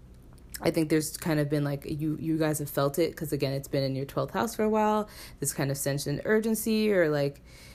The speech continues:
you know, this desire to really, like, hold on really tight to things. I know you guys usually do that anyway. And this year, I, I think you need to get ready,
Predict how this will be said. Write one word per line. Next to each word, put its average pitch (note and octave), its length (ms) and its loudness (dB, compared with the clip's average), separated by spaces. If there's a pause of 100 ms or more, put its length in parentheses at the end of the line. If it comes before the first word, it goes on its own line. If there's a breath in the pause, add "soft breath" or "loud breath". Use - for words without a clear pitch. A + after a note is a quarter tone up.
(160 loud breath)
you D#3+ 120 2
know, C3+ 240 2
this C#3+ 240 -2
desire C#3 480 2
to C#3 80 2
really, C3+ 240 2
like, C3 200 0
hold D3+ 300 2
on C#3+ 160 0
really C#3 200 0
tight C#4 400 2
to C#4 100 0
things. B3 320 2
I F3 60 4
know D3 100 4
you C#3+ 160 2
guys C#3 300 -2
usually C#3 240 -2
do C#3 160 -2
that C#3+ 240 -2
anyway. F#3+ 640 4 (480 loud breath)
And D3 1080 4 (1200)
this D#3+ 420 4
year, D#3 300 6
I, C#3+ 220 4
I D3 120 0
think D3 380 0
you D#3 220 -2
need D3 220 2
to D#3 80 -2
get C#3+ 180 2
ready, B2+ 340 -4